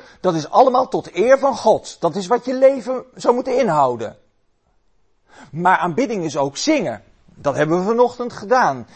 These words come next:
En ik heb wel eens eerder hier gezegd, ik vind het zo bijzonder met aanbidding,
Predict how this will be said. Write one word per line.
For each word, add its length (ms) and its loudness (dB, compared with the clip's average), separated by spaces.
En 80 -10
ik 60 -10
heb 80 -4
wel 100 -6
eens 100 -12
eerder 280 -4
hier 200 -4
gezegd, 400 -6
ik 100 -10
vind 140 -6
het 80 -8
zo 200 0
bijzonder 340 -6
met 120 -8
aanbidding, 600 -6